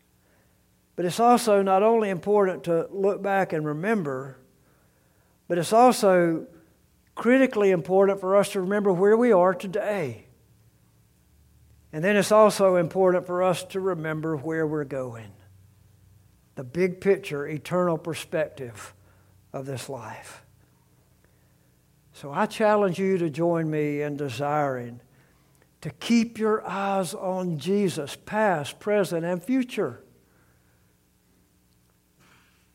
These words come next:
Let him make a generational difference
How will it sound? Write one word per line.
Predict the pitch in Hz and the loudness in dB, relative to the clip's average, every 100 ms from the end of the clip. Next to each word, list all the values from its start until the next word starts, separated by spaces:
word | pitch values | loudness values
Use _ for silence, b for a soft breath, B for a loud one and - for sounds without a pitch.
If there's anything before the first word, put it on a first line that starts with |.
| _ _ - | _ _ -2
Let | 202 | 2
him | 226 233 | 4 4
make | 208 220 214 | 4 2 2
a | 175 | -2
generational | 185 220 214 202 202 180 190 175 | -2 -2 0 2 2 0 -4 -2
difference | 156 185 - 139 - - - | -2 -4 -4 -10 -10 -16 -18